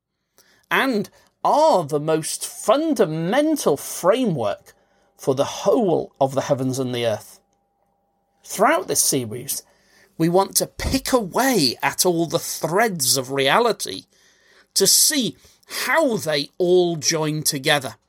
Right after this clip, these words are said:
how they all find common meaning and reason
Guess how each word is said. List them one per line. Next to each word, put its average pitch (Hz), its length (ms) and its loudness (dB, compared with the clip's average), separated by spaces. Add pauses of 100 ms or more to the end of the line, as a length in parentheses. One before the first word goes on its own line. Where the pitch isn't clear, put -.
(800)
how 220 340 0
they 185 220 4
all 226 320 4
find 214 880 -4
common 226 640 0 (240)
meaning 233 840 2 (360)
and 139 400 -6
reason 208 680 0